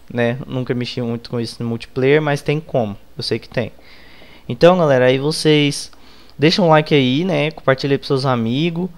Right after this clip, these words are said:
comenta, so-, o seu comentário é muito importante,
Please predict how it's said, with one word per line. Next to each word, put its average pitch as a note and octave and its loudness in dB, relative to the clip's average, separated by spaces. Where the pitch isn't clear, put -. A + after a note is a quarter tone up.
comenta, E3 2
so-, - -8
o C#3 -6
seu - -4
comentário D3+ 2
é - -2
muito D#3 -2
importante, C#3+ -2